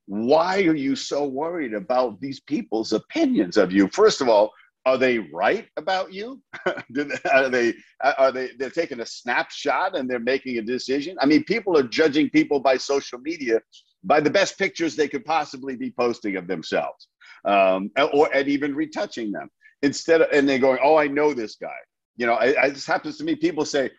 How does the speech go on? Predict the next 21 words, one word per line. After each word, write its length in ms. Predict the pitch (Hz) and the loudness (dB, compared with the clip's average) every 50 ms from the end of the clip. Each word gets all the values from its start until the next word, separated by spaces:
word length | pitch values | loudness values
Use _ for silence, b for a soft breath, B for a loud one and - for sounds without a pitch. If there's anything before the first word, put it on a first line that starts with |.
| b b _ - | b b _ 2
"Oh, 160 | 147 156 160 | 4 6 6
I 140 | 156 147 139 | 6 4 2
met 240 | 156 175 160 - | 0 -4 -4 -4
this 180 | 156 147 - - | -6 -10 -6 -4
actor. 320 | 143 131 123 - - 127 | -4 -4 -4 -4 -8 -10
He 240 | 117 120 151 170 180 | -10 -8 -8 -4 -2
was 220 | 156 139 123 98 107 | -2 -2 -2 -4 -8
a 40 | |
total 380 | - - 127 135 131 120 110 101 | -10 -4 -2 0 0 0 -2 -4
jerk." 320 | 98 - 104 90 73 - - _ _ _ - | -4 -4 -4 -4 -4 -6 -12 _ _ _ -6
I 80 | 98 | -6
said, 260 | 107 - 113 107 95 - b b b b _ _ | -4 0 0 0 0 -2 b b b b _ _
"Oh, 220 | 143 143 139 127 | 4 4 4 4
really? 580 | 120 117 117 151 185 190 170 123 95 78 62 - _ _ _ _ _ | 2 -2 -2 0 0 0 0 0 -2 -6 -10 -14 _ _ _ _ _
You 240 | 107 120 165 196 185 | -4 -2 0 0 0
know 440 | 165 165 185 185 190 180 160 - - - | 2 4 4 6 6 4 4 2 -2 -4
that 180 | 107 131 131 127 | -2 -2 -2 0
he's 160 | 135 143 135 | 0 0 0
a 60 | 131 | 0
total 340 | 120 - 139 135 131 127 123 | -2 -2 -2 -2 -2 -2 -4
jerk 300 | 110 - 123 117 101 - | -4 -2 -2 -2 -2 -4